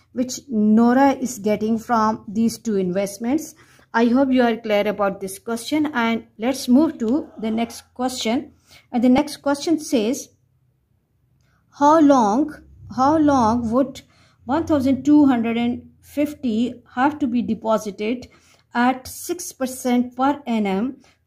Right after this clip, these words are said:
to gain the simple interest of seven hundred and fifty? Okay, it's really important to understand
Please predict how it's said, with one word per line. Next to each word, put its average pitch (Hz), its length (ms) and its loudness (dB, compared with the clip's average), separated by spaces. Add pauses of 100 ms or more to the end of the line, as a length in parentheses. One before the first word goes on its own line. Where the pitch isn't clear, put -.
to 285 180 2
gain 262 320 4
the 302 80 2
simple 254 580 -2
interest 226 640 0
of 208 280 0 (120)
seven 262 460 0
hundred 202 300 2
and 202 220 -4
fifty? 262 800 -6 (340)
Okay, 240 500 2
it's 262 220 -6
really 262 240 4
important 247 520 0
to 247 220 -8
understand 240 640 -6